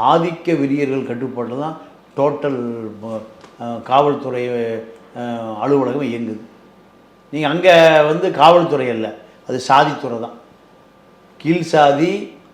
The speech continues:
நீங்க பல முறை தாக்கப்பட்டிருக்கான், பல கொலைகள் நடந்திருக்கு. அவன் அதிகாரியா வந்துடக்கூடாது, படிச்சிடக்கூடாது, அவன் அந்த கிராமத்துல ஒரு அந்தஸ்து வந்துடக்கூடாது, ஆ, ஊ-, அவனை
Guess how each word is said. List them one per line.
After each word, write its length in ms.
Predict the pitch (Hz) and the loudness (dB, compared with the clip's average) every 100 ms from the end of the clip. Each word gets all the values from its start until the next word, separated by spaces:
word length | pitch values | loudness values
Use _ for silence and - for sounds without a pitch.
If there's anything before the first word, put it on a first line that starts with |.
| _ _ _ | _ _ _
நீங்க 180 | 123 127 | -8 -6
பல 280 | 117 120 135 | -4 -2 -2
முறை 220 | 139 147 | -2 -4
தாக்கப்பட்டிருக்கான், 720 | 143 113 120 110 98 95 - _ | -4 -6 -6 -12 -14 -18 -20 _
பல 160 | - 123 | -6 -6
கொலைகள் 420 | 117 127 131 135 | -4 -6 -6 -6
நடந்திருக்கு. 400 | 104 98 - - - - _ _ _ _ _ _ _ - | -10 -14 -18 -20 -20 -20 _ _ _ _ _ _ _ -8
அவன் 240 | 131 135 | -2 2
அதிகாரியா 360 | 139 156 151 143 | 2 4 4 4
வந்துடக்கூடாது, 460 | 123 123 113 117 117 113 | 0 -4 -4 -6 -6 -6
படிச்சிடக்கூடாது, 720 | 127 135 139 113 117 110 110 110 - - - | -8 -6 -6 -6 -6 -4 -6 -10 -14 -20 -6
அவன் 220 | 123 131 | -2 0
அந்த 160 | 123 123 | -2 -4
கிராமத்துல 540 | 120 143 143 131 147 160 - - - - | 0 0 0 -4 -4 -6 -10 -20 -20 -6
ஒரு 180 | 131 127 120 | -2 0 0
அந்தஸ்து 380 | 113 147 165 131 | 0 0 -2 -2
வந்துடக்கூடாது, 540 | 123 120 110 113 107 110 - | -6 -6 -6 -6 -6 -8 -6
ஆ, 80 | 101 110 - - - | -6 -6 -8 -20 -6
ஊ-, 140 | 139 131 | -2 0
அவனை 200 | 123 135 | 0 0